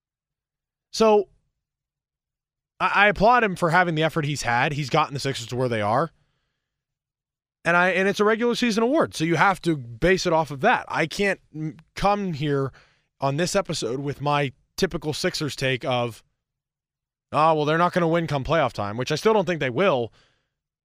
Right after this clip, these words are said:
'Cause when I'm talking about a regular season award, you have to put him in the conversation. But I just put him at four because there's a guy at the same position who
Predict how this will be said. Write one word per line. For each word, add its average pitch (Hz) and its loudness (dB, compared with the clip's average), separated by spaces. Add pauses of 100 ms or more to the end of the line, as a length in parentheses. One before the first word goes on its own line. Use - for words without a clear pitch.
(600)
'Cause 185 0
when 180 2
I'm 190 2
talking 185 2
about 165 2
a 156 -2
regular 156 0
season 139 -4
award, 160 2 (800)
you 117 -2
have 143 0
to 170 -12 (160)
put 180 0
him 196 -2
in 202 -2
the 202 -4
conversation. 220 -2
But 123 -2
I 147 4
just 160 -4
put 190 2
him 170 -2
at - -14
four 135 -2
because 123 -4 (560)
there's 135 0
a 143 -2
guy 165 4
at 165 -2
the 131 -8
same 180 0
position 165 -2
who 147 -2